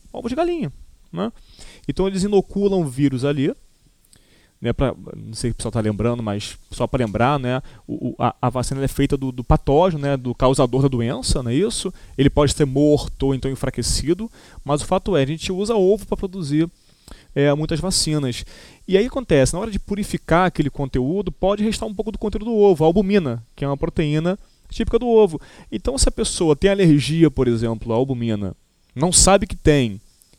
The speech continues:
e toma aquela vacina, o cara pode passar mal. Mas e aí, vira só a vacina, uma coisa terrível, pô, quase matou o indivíduo? Não. Ele não sabia que tinha uma alergia, então, na verdade, proveio de um outro efeito colateral. Sem falar também que, em algumas situações, o, o, o, de fato,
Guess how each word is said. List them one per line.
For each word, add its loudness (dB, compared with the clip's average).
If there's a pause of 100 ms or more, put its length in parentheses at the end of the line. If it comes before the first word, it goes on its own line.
e 0
toma 2
aquela 4
vacina, 0
o -6
cara -2
pode -2
passar 2
mal. 0 (440)
Mas 4
e 6
aí, 6
vira 0
só -2
a 0
vacina, 0
uma 2
coisa -2
terrível, 2
pô, 0
quase 0
matou -2
o -4
indivíduo? -8
Não. -2 (360)
Ele 0
não -4
sabia 0
que -6
tinha -4
uma 2
alergia, 6
então, 2
na -2
verdade, 2 (280)
proveio 2
de -2
um 0
outro 2
efeito -2
colateral. 0 (800)
Sem 4
falar 4
também -2
que, -6
em 0
algumas -4
situações, -6
o, -8
o, -4
o, -4
de -8
fato, 0